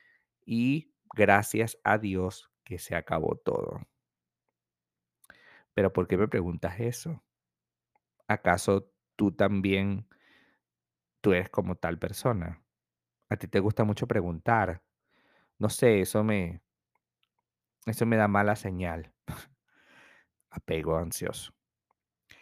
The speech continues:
Apego evitativo, en este caso es común que se cierre, que prefiera que hables tú a tener que hablar ellos.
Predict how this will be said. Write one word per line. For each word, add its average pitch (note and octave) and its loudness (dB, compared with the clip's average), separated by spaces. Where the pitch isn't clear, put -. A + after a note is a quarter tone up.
Apego G#2+ 4
evitativo, C#3 2
en F#2 -4
este G#2 -2
caso A#2 4
es B2+ -4
común B2 0
que B2+ -4
se E2+ -4
cierre, G2 2
que F#2+ 0
prefiera F#2+ 0
que F2 0
hables F2+ 2
tú C3 0
a - -10
tener D#2+ -8
que - -2
hablar E2 0
ellos. - -16